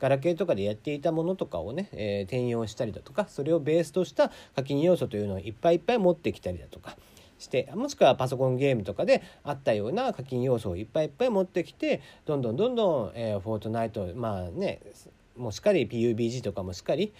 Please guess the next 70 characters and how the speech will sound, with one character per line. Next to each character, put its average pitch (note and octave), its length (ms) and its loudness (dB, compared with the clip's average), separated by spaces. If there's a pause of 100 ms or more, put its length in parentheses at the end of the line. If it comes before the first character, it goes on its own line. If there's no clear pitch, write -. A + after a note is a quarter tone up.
(260)
え A#2+ 140 -4
ー、 - 20 -4
だ D3 120 0
し、 F3 300 0
も F3+ 180 -2
っ - 20 -4
と D3 80 -2
他 A#2+ 220 -2
の C3 120 0
ゲ B2 180 0
ー - 20 -4
ム、 A3 340 -4
え G#2 600 -4
ー、 G#2+ 200 -8
日 A#2+ 80 -4
本 A2+ 120 -4
の A#2 80 -4
ね、 G3+ 340 -4
え G2+ 320 -6
ー、 - 40 -8
フ C#3+ 60 0
ェ C3 40 2
イ B2 40 0
ト G2+ 100 -8
と F2+ 100 -10
か、 F3 220 -2 (400)
え G#2+ 840 -2 (520)
ー、 B2+ 40 -8
エ A2 40 -8
フ B2 100 -8
ジ B2+ 160 -2
ー - 20 4
オ C3 40 4
ー - 20 2
で G2 140 -4
ね、 A#3 280 -2
と - 80 -12
か - 140 -10
ね、 G#3+ 200 -2 (300)
え B2+ 200 4
ー、 G#2 40 -2
そ B2+ 120 -4
う、 A2+ 220 -4 (160)
も C3 160 -8
し B2+ 100 -12
く B2 100 -6
は、 G#2+ 200 -2
え A2 120 -4
ー、 - 20 -2
グ A2+ 80 -4
ラ G#2+ 140 0
ブ A2+ 100 -4
ル A2+ 100 -2
と A2 100 -6
か G2+ 100 -8
そ C3+ 140 0
う B2+ 40 4
い B2 40 -2
っ - 20 -4
た B2+ 120 0
も C3+ 120 0
の D3+ 120 0
も B2 80 0
そ G#3 160 2
う - 20 2
な B2+ 120 -2
ん F#2 80 -4
だ F2 100 -6
け G2+ 120 -10
ど、 D#3+ 200 0